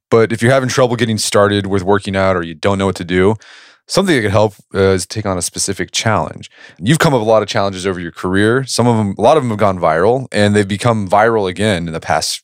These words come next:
I would say, few months. And one that's come up again, I think it's because of covid, is the ten thousand kettlebell swing challenge. So let's talk about it. When did you develop it? Why did you develop it? And what does it look like?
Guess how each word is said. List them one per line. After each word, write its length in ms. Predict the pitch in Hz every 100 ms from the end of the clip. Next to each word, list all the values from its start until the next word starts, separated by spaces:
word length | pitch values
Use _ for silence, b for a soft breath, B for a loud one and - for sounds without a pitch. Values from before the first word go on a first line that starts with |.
| -
I 60 |
would 80 | 92
say, 140 | - 76
few 200 | - 87
months. 380 | 92 104 80 - B B B B
And 100 | 98
one 140 | 123 175
that's 300 | 147 - -
come 220 | - 127 120
up 180 | 117
again, 540 | 101 87 107 107 82 87
I 80 | 87
think 120 | 104
it's 100 | 107
because 180 | 101 101
of 120 | 95
covid, 440 | - 90 78 80 - B B B B B B
is 120 | 95
the 80 | 92
ten 320 | - 120 120
thousand 420 | 117 101 98 95
kettlebell 480 | - 104 92 85 85
swing 300 | - 87 82
challenge. 500 | - 80 78 - - B B B
So 100 | -
let's 100 | 147
talk 220 | - 147 113
about 220 | 95 62
it. 360 | 58 _ - -
When 220 | - 101 156
did 100 | 147
you 80 |
develop 400 | 147 131 131 131
it? 180 | 127 123 - 92
Why 180 | - 107
did 120 | 117
you 100 | 120
develop 400 | 117 113 113 110
it? 240 | 110 107 -
And 300 | 82 85 85
what 80 | 92
does 140 | 87
it 80 | 80
look 180 | - -
like? 320 | 57 - -